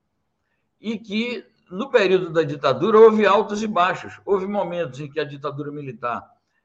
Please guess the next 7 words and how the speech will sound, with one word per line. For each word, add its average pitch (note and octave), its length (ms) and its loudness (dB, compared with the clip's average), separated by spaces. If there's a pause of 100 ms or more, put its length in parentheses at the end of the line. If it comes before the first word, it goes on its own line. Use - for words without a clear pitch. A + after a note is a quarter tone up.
(180)
renegou F3+ 840 0
os - 120 -14
princípios C#3 640 -10
do, A2 600 -10
da A2 80 -8
política A#2+ 420 -20
externa G#2 440 -10